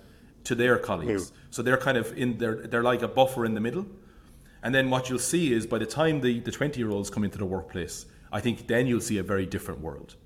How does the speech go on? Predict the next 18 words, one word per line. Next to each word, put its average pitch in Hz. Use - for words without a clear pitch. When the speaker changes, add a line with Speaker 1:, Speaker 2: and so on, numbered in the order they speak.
Speaker 1:
I 98
think 104
that 107
autocratic 101
will -
be 87
gone. 139
Speaker 2:
Yeah. 123
It's 139
funny 214
that 151
you -
should -
say 143
that 139
because 135
I 147
have 139